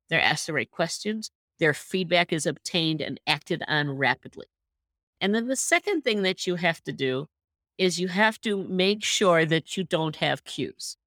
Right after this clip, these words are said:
because the queues or bottlenecks as stuff goes through your company, all that is, is work piling up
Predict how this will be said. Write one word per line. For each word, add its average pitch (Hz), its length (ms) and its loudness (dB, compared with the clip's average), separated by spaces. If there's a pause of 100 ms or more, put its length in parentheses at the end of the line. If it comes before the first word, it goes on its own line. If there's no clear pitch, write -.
(180)
because 202 460 2 (360)
the 190 80 -4
queues 262 760 0
or 170 120 4
bottlenecks 208 1000 4
as 160 200 0
stuff - 360 -4
goes 196 220 0
through 196 140 -2
your 175 120 0
company, 165 440 -4 (440)
all 277 260 10
that 269 220 8
is, 208 280 6
is 170 200 2
work 202 400 2
piling 208 500 4
up 160 240 2